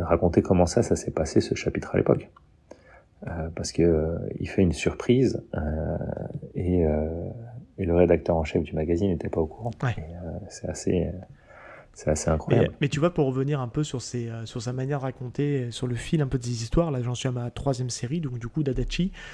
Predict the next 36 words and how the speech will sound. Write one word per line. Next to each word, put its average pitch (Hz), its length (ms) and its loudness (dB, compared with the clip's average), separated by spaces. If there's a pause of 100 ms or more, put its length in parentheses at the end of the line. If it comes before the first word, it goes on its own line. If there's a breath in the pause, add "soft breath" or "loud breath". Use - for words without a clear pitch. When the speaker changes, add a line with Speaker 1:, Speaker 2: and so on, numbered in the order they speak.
(400 loud breath)
Speaker 2:
je 127 180 4
vois 147 300 8
un 185 120 8
peu 190 140 10
le 165 100 10
twist 175 320 6
arriver 143 380 4 (220)
dans 139 100 4
Katsu. 139 360 0 (520)
Je 123 140 -2
sais 156 120 0
pas 190 100 6
pourquoi, 170 360 8
mais 147 340 8
il 147 40 4
y 143 60 4
a, 139 60 4
il 143 80 2
y 143 60 4
a, - 20 4
là 151 200 8
je 147 100 6
suis 139 140 0
au 143 40 4
tome 139 200 -2
trois, 208 260 2
donc 147 180 -2
l'équivalent 135 540 -2
du 123 260 -6
sixième 139 480 -2
tome, 139 300 2 (420 loud breath)
euh, 120 160 -2
dans 127 140 -2
l'édition 127 360 -4
classique. - 520 -4 (380 loud breath)
Euh, 127 760 -2